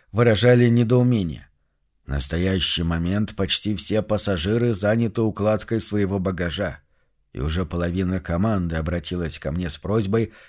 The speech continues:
рассчитаться с ними. Кочегары, горничные, официанты, даже Джек Элли, второй механик. Я ничего не понимаю». «На вашем пароходе по реке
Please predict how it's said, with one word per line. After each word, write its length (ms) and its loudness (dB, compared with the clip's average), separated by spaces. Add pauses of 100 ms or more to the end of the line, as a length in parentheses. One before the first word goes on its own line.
рассчитаться 960 -2
с 160 -12
ними. 320 -12 (480)
Кочегары, 720 0
горничные, 680 0
официанты, 760 -2 (280)
даже 300 0
Джек 340 2
Элли, 240 2
второй 340 -2
механик. 600 -8 (380)
Я 240 -2
ничего 520 -4
не 140 -2
понимаю». 500 -10 (920)
«На 220 2
вашем 440 8
пароходе 580 6
по 140 2
реке 460 6